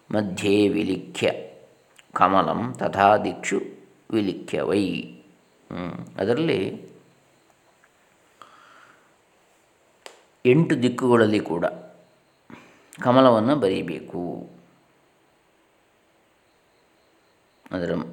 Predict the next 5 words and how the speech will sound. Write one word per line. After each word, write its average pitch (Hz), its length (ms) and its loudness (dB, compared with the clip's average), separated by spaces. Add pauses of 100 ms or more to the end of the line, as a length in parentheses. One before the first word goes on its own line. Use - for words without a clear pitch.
ಆ, 92 40 -4 (360)
ತಂತುನಾ 101 600 4
ವೇಷ್ಟಿತಂ 90 680 2
ಕುಂಭಂ 90 540 -4
ನವಗುಗ್ಗುಲಧೂಪಿತಂ, 92 1700 -2